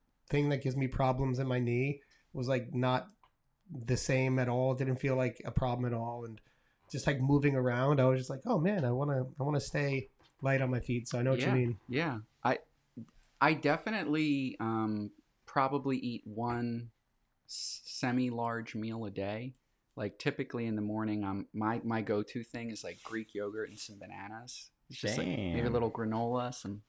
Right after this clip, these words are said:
Speaker 2: little drizzle of honey if I'm feeling
Speaker 3: <laughs>
Speaker 2: crazy.
Speaker 1: Damn.
Speaker 2: But no, like, that, that, that's, it's a low-calorie thing. It's good for you, and, um, it can get you through the day. And then, then I'll come home after a day's work and cook. And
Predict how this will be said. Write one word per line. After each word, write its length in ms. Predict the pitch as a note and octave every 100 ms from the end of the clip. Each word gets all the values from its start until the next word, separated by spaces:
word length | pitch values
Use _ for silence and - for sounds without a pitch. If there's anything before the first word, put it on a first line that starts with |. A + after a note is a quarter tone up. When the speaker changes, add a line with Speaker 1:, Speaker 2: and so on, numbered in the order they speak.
| -
Speaker 2:
little 280 | A2 G#2+ A2+ _ - _ _ _
drizzle 380 | - A#2 A#2 A2
of 80 | G#2+
honey 320 | A2+ B2 C3+ _ -
if 160 | -
I'm 200 | B2 A#2+
feeling 560 | - C3+ B2+ A#2+ A#2 A2+ B2+ - D3
Speaker 3:
<laughs> 260 | - C#3+
Speaker 2:
crazy. 720 | - - C#3+ C#3+ D3 E3+ F3 - -
Speaker 1:
Damn. 540 | C#3 C#3 C#3+ C3+ B2+ B2
Speaker 2:
But 220 | D3 C#3+
no, 240 | F#3+ D3+ A#2
like, 240 | A#2+ B2+
that, 240 | D#3+ -
that, 220 | D#3 E3 -
that's, 300 | D3+ - -
it's 180 | C#3 -
a 60 |
low-calorie 760 | B2 C3 C#3+ D#3 C3+ C3 B2+ B2+ -
thing. 320 | A#2 A#2+ A#2
It's 140 | G2+
good 240 | - A#2 A2+ -
for 100 | A#2
you, 480 | A2 A2+ A#2 A2+ A2 -
and, 560 | G#2+ G2 G2 G2 G2 -
um, 540 | G#2+ G#2+ G#2 G2+ G#2+ _
it 120 | A2+ -
can 140 | B2
get 180 | B2 A#2+
you 80 | A#2
through 240 | - A#2+
the 80 | A2+
day. 420 | G#2 G2+ A2 A#2
And 260 | G#2 G#2 A2 -
then, 260 | A#2 A#2+ B2+
then 140 | A#2
I'll 80 | A#2+
come 240 | - A#2
home 240 | A2+ A2+ A#2
after 300 | G#2+ - A2
a 40 |
day's 320 | G#2+ G#2 A2 -
work 280 | G#2+ A2+
and 160 | A2+ A2+
cook. 340 | - A2 A#2+ -
And 180 | -